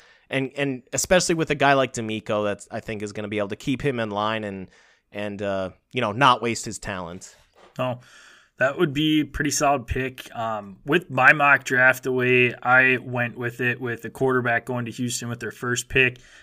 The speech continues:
Speaker 2: gotta get him a shiny new toy, and I went with Jackson Smith-Njigba, the best wide receiver in this draft. Even if they don't end up taking a quarterback with that pick, if they went a Tyree Wilson, Will Anderson route,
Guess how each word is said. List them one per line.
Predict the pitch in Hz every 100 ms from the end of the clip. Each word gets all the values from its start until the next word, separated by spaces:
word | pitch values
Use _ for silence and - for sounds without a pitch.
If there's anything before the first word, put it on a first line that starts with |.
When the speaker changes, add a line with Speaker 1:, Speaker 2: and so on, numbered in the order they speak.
| _
Speaker 2:
gotta | - 143 139
get | 139 127
him | 135
a | 123
shiny | - 127 127 127
new | 131 120
toy, | - 139 139 135
and | 131 123 120 117
I | 117 131
went | 131
with | 131
Jackson | 127 120 113 - 117
Smith-Njigba, | - 120 117 110 - 107 104 107
the | 107
best | 110 107 -
wide | 107 104
receiver | 101 113 110 113
in | 98 117 110
this | 104 104
draft. | 107 113 113 113 - - - - - _
Even | 180 220 202 - -
if | 147 147 - - - _ _ _ _ _ _ - 139
they | 131 135
don't | 123 - 131 131 _
end | 135 131 123
up | 127 123 120
taking | - 127 127 113
a |
quarterback | - 131 127 123 120
with | 123
that | 113 110
pick, | - 120 113
if | 110
they | - 110
went | 113 110
a |
Tyree | 98 123 117 113
Wilson, | 123 127 120 120
Will | 117 113
Anderson | 110 113 117 - 113 107
route, | 110 110 113 -